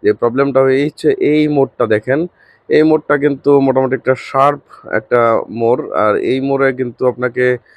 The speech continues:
আহ, মোড় ঘোরার সাথে সাথে একদম খাড়াইও উঠতে হবে, যার কারণে আসলে অধিকাংশ বাইকার কিন্তু এখানে খেই হারিয়ে ফেলে। যদিও এর, আহ, আগে মানে দার্জিলিং পাড়ার আগে যে ঢালুগুলো ছিল সেই ঢালুগুলো কিন্তু আরও বেশি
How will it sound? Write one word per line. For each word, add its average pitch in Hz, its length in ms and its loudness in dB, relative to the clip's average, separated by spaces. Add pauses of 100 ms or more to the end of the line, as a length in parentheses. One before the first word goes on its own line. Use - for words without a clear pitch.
(360)
আহ, 107 580 2
মোড় 113 440 -2
ঘোরার 123 240 2
সাথে 127 220 -6
সাথে 123 580 -2 (200)
একদম 113 320 -6
খাড়াইও 123 480 2
উঠতে 113 300 -2
হবে, 117 360 -2 (540)
যার 139 240 2
কারণে 151 340 0
আসলে 147 380 0 (100)
অধিকাংশ 127 420 0
বাইকার 117 440 0
কিন্তু 113 300 -4
এখানে 113 420 -2 (420)
খেই 143 260 2
হারিয়ে 117 320 2
ফেলে। 123 340 -2 (520)
যদিও 135 480 2 (360)
এর, 113 400 0
আহ, 104 200 2
আগে 110 400 0
মানে 127 200 -6
দার্জিলিং 131 440 -4
পাড়ার 135 280 -2
আগে 123 320 -2
যে 120 340 0 (460)
ঢালুগুলো 127 440 2
ছিল 131 260 -2
সেই 143 220 0
ঢালুগুলো 131 400 0
কিন্তু 123 240 -2
আরও 120 160 2
বেশি 120 500 -4